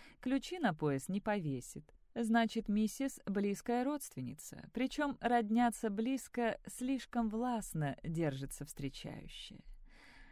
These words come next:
«Мне уже передали, мисс, цели вашего приезда. Вынуждена огорчить, но Итан Донахью никого не принимает.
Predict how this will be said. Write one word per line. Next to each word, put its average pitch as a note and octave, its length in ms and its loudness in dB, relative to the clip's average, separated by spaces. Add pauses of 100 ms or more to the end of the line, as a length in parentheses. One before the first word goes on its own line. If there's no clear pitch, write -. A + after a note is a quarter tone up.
«Мне D#4+ 300 0
уже E4 180 2
передали, A3 560 2
мисс, G#3+ 300 2
цели A3 340 0
вашего G3+ 460 0
приезда. F#3+ 760 -4 (320)
Вынуждена B3 680 4
огорчить, A#3 760 0
но E3 220 2 (100)
Итан G#3+ 420 2
Донахью A#3 540 4
никого G#3+ 440 2
не E3 120 2
принимает. G#3+ 640 0